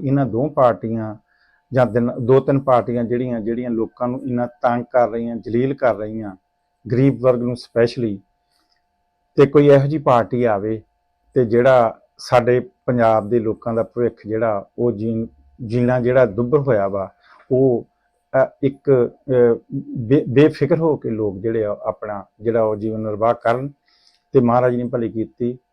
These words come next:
ਅਰਵਿੰਦਰ ਕੇਜਰੀਵਾਲ ਜੀ ਨੇ ਦਿੱਲੀ ਦੇ ਵਿੱਚ ਆਪਣੀ ਪਾਰਟੀ ਬਣਾ ਕੇ ਸਰਕਾਰ ਬਣਾਈ ਤੇ ਉਸ ਤੋਂ ਬਾਅਦ ਦੇ ਵਿੱਚ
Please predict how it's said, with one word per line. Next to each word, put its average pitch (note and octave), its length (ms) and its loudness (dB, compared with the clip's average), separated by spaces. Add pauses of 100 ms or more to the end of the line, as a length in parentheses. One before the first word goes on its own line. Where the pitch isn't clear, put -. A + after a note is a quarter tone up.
(120)
ਅਰਵਿੰਦਰ A2+ 340 -2
ਕੇਜਰੀਵਾਲ A2+ 640 -2
ਜੀ G#2+ 160 -8
ਨੇ A2+ 240 -8 (440)
ਦਿੱਲੀ A#2 380 0
ਦੇ B2 100 2
ਵਿੱਚ B2 240 -2
ਆਪਣੀ A#2 360 -2
ਪਾਰਟੀ A2+ 540 -2
ਬਣਾ G#2+ 340 -6
ਕੇ A#2+ 180 -6
ਸਰਕਾਰ G#2+ 540 -4
ਬਣਾਈ G#2 460 -8
ਤੇ B2 160 -10
ਉਸ B2 140 -4
ਤੋਂ B2+ 80 -4
ਬਾਅਦ A2+ 280 -2
ਦੇ A#2+ 100 -2
ਵਿੱਚ G2+ 420 -8